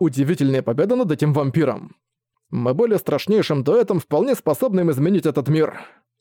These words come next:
Историю, вселенную, саму судьбу.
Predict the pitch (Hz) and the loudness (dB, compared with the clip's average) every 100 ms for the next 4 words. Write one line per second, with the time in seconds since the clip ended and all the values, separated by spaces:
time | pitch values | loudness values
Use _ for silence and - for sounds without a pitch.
0 | _ _ 143 - 170 196 170 151 - - | _ _ -12 -2 0 2 2 0 -4 -12
1 | - 127 180 165 160 156 - _ _ - | -6 -2 2 2 4 2 -2 _ _ -12
2 | - 123 143 208 156 123 143 131 | -6 -2 0 0 -2 0 0 -2